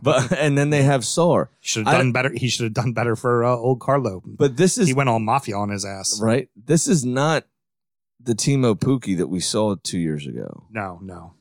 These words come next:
Speaker 1: This is
Speaker 2: Also,
Speaker 1: not
Speaker 2: nor should we expect it to be either, though.
Speaker 1: Also,
Speaker 2: He is getting up there.
Speaker 1: Buendia is gone, who created a lot of those opportunities. I mean, Buendia is off to,
Speaker 2: Oh,
Speaker 1: uh,
Speaker 2: yeah.
Speaker 1: you know, um, Ben Godfrey,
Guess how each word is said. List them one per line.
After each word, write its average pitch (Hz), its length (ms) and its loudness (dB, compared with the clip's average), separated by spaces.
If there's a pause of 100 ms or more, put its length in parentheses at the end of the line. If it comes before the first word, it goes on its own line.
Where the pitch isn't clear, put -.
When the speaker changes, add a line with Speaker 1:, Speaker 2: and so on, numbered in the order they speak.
(240)
Speaker 1:
This 135 240 2
is 139 160 4
Speaker 2:
Also, 123 200 2
Speaker 1:
not 127 120 2
Speaker 2:
nor 143 140 4
should 127 180 -2
we 120 140 0
expect - 380 -6
it 107 100 -10
to - 60 -20
be 95 160 -16
either, 98 320 -6
though. 90 100 -18
Speaker 1:
Also, 135 200 4
Speaker 2:
He 113 80 2
is 139 80 0
getting 98 260 -10
up 95 140 -16
there. - 220 -20 (120)
Speaker 1:
Buendia 127 440 4
is 98 160 2
gone, 64 460 -4 (520)
who 127 140 2
created 120 440 2
a 110 60 4
lot 120 300 4
of 120 40 2
those 98 200 2
opportunities. 82 800 -2 (280)
I 107 60 0
mean, 117 160 2
Buendia 110 400 2
is 101 160 2
off 98 260 2
to, 110 200 0
Speaker 2:
Oh, 101 140 4
Speaker 1:
uh, - 20 -
Speaker 2:
yeah. 85 200 -2 (460)
Speaker 1:
you 117 160 0
know, 104 300 0 (520)
um, 107 440 0 (640)
Ben 110 260 0
Godfrey, 101 640 0